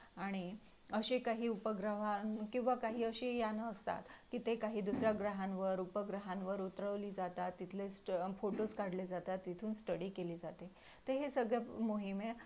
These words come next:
वेगवेगळे, अ, देश करत असतात. तर आपल्या देशाचा सुद्धा याच्यामध्ये मोठा आणि मोलाचा हातभार आहे. तर आता त्याच्यामध्ये काही वैज्ञानिकसुद्धा, सायंटिस्ट हे सुद्धा अवकाशमध्ये जातात आणि त्यांना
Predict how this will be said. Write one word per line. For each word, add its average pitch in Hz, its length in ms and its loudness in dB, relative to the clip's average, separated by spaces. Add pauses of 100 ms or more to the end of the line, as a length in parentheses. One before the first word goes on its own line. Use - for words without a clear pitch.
(240)
वेगवेगळे, 190 600 2 (160)
अ, 214 220 0
देश 220 300 2
करत 202 400 -2
असतात. 175 300 -4 (120)
तर 190 100 -2
आपल्या 190 300 -2
देशाचा 190 560 -2
सुद्धा 196 420 -4
याच्यामध्ये 196 580 -4
मोठा 196 500 -2 (300)
आणि 202 160 -2
मोलाचा 190 460 0
हातभार 165 420 -2
आहे. 175 260 -8 (1300)
तर 214 200 6 (160)
आता 196 320 0
त्याच्यामध्ये 190 760 0 (300)
काही 202 280 -2
वैज्ञानिकसुद्धा, 196 1040 -2
सायंटिस्ट 180 640 -2 (260)
हे 226 100 4
सुद्धा 208 320 0
अवकाशमध्ये 190 680 -2
जातात 196 380 -4 (260)
आणि 180 340 -2
त्यांना 196 480 0